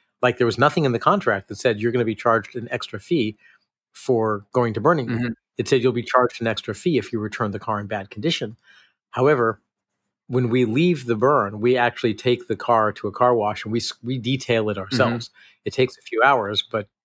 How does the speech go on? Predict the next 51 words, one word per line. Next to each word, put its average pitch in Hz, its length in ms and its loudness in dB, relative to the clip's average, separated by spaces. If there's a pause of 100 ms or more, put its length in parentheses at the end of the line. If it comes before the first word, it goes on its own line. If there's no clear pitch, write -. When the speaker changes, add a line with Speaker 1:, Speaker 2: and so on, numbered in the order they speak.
Speaker 1:
you 113 80 -2
know, 101 80 -6
it - 80 -14
saves 110 200 2
us 104 120 -2
hundreds 104 320 -6
of 104 80 -8
dollars 104 340 -2
in 104 60 -12
cleaning 123 260 -4
fees. - 220 -16 (320)
So, - 220 0 (500)
uh, 117 220 2 (120)
uh, 120 140 2
to - 180 -4
review, 120 320 2 (400)
we 151 560 2
get 131 180 2
all 147 140 6
of 139 80 0
our 139 80 4
stuff 175 220 0
together, 165 320 2
we 120 100 2
put 135 220 2
it 131 80 -2
on 127 140 -4
a 107 40 -4
boxcar, 143 540 2 (260)
we 123 220 -2
fly 156 480 2
out 156 440 0
to 131 120 -4
the 117 80 2
Reno 147 320 0
area, 135 440 4
we 113 140 0
rent 131 240 -2
a 135 60 2
car, 120 320 4
we 110 100 -2
usually 107 300 0
reserve 104 360 0
it 113 140 0
in 127 60 -2
advance. 107 400 -4 (540)
Uh, 113 180 -2
we 117 180 -2
rent 131 240 0
a 135 60 -2
car 127 420 2